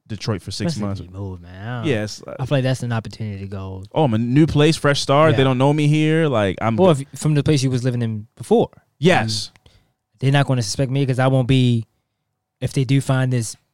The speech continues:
Speaker 1: I'm not there.
Speaker 2: I'm not there.
Speaker 1: Yeah. And it's like, for me, it's, it all goes back to, like, this guy has a crack addiction that he needs to support.
Speaker 2: Yeah.
Speaker 1: So he's in, he's, he,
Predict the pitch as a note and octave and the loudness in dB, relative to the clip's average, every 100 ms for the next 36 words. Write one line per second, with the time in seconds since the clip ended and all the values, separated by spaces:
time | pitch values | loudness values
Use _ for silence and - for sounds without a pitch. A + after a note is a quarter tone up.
0 | _ _ - C3+ C#3 G3 - - B2+ C3+ | _ _ -2 0 2 2 0 -4 -2 0
1 | C3 A#2+ A#2 - E3 F#3 - - _ _ | 0 0 -4 -4 0 0 0 -8 _ _
2 | _ _ - D#3 D#3 E3 D3 F2 D3 D3+ | _ _ -8 -2 -2 0 -2 -2 -4 0
3 | F3+ D3+ - C3 C3+ C3 B2 A#2+ G#2 A#2+ | 0 0 0 0 0 0 -2 -4 -2 -4
4 | A2 A2+ G2+ - G#2+ B2+ A#2 A2+ G#2 - | -4 -6 -6 -8 -6 0 2 2 0 -2
5 | G#2 - G#2 G2+ G2+ G2 F#2+ F#2+ - F#2+ | -2 -2 -6 -4 -4 -4 -4 -6 -6 -8
6 | - _ _ _ - - - A#2+ F#2 G2 | -8 _ _ _ -12 -10 -4 0 0 -2
7 | _ _ _ - G#2+ F2+ - A2+ C3 A#2 | _ _ _ -14 -14 -4 0 2 2 0
8 | D3+ C#3+ - A#2+ A2 - A#2 B2+ | -2 -2 -4 -8 -8 -10 -6 -4